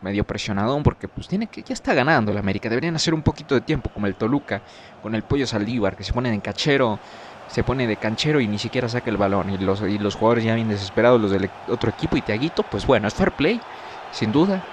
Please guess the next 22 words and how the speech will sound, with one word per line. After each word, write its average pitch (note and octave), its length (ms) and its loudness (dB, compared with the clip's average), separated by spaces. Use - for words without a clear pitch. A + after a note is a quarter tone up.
Jugar G#2+ 280 0
rápido D#3+ 440 2
a A#2+ 80 0
pesar B2 260 0
de C3 100 0
que G#2 140 -2
van A#2+ 200 0
ganando B2 300 2
y A#2 100 4
es A#2 100 -2
po-, A#2+ 160 0
queda B2 180 4
poco A#2+ 220 0
tiempo. E3+ 320 -2
Pero B2+ 160 6
bueno, G2+ 240 2
ahí A2 80 -2
viene A#2 160 4
Zlatan. G#2+ 360 2
Ibra, D#3 400 2
Ibra, F3+ 380 6
Ibra. D#4+ 880 6